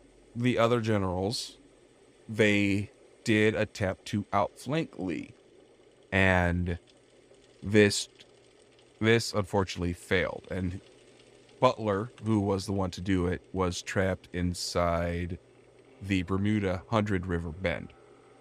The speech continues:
But, you know, Grant is very tenacious, I guess you could say.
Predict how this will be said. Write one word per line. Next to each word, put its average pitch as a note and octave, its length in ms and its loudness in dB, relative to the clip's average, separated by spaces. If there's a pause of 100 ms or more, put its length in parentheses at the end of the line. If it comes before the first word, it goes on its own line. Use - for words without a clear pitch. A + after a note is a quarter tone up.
(300)
But, C#3+ 360 2
you C3+ 120 0
know, B2 360 4
Grant B2 680 4 (180)
is F#2+ 680 2
very F2 540 -2 (760)
tenacious, A#2 760 2 (640)
I C#3 120 2
guess C#3+ 240 2
you D#3+ 60 -4
could D3+ 140 -4
say. D3+ 360 2